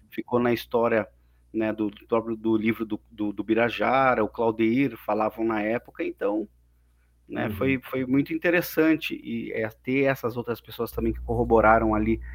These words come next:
Speaker 1: né, o, quando a gente teve lá em dois mil e treze com o James, a gente foi conversar com os famili-, é, com as pessoas que,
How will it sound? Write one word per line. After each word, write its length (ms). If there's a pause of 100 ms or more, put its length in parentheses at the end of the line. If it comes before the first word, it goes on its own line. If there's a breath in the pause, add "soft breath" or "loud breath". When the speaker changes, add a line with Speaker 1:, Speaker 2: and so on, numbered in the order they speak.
(380 loud breath)
Speaker 1:
né, 360
o, 280
quando 240
a 60
gente 260
teve 220
lá 100
em 80
dois 200
mil 100
e 40
treze 480 (120)
com 240
o 240
James, 360
a 40
gente 240
foi 320 (400 loud breath)
conversar 640
com 180
os 140
famili-, 440
é, 300
com 220
as 100
pessoas 560
que, 280